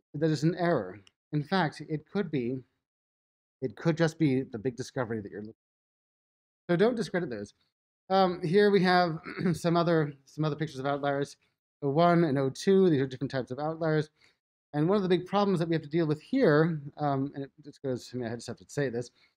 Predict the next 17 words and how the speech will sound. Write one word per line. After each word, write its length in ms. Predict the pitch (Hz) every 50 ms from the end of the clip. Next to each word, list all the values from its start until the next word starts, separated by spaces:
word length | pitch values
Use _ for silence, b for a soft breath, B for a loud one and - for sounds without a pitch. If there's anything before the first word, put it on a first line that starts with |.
| _ _ _ -
is 100 | 160 151
that 260 | 170 175 165 160 160 _
you 160 | 202 185 185
don't 280 | 170 196 208 220 214 196
know 220 | 180 170 170 165
whether 340 | 156 143 160 160 165 160 151 135
that 220 | 147 143 143 127
discovery 520 | 127 120 - - 156 143 135 135 131 135 135
oh 120 | 147 143 143
one 460 | 117 117 139 143 120 104 113 131 131 _ _ _ _ _
is 120 | - 139 -
coming 260 | - 165 160 165 156
from 140 | 160 156 139
the 80 | 131
group 280 | 127 - 139 143 131 - _ _ _
G 200 | - - 240 285
one, 360 | 226 131 117 107 120 156 175